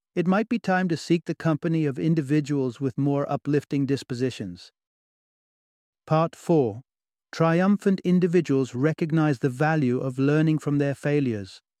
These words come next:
If you've ever embarked on a project that culminated in failure, you might have taken that as a cue to abandon your pursuit. But victorious individuals realize that failures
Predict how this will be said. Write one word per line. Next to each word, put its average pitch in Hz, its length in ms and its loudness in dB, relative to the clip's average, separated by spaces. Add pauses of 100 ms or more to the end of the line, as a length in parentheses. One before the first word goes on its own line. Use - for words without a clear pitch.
(260)
If 147 180 -2
you've 170 140 4
ever 175 240 2
embarked 160 480 0
on 147 100 0
a 143 80 -2
project 147 420 -2
that 127 140 -6
culminated 151 640 0
in 131 140 0
failure, 143 460 -2 (300)
you 147 120 4
might 156 240 2
have 151 160 -2
taken 165 400 0
that 143 280 -2
as 139 220 -4
a 139 80 0
cue 135 460 0
to 139 160 0
abandon 135 540 0
your 131 140 2
pursuit. - 580 -4 (580)
But 143 180 0
victorious 151 640 2
individuals 143 580 0
realize 135 560 0
that 127 180 -6
failures 143 600 0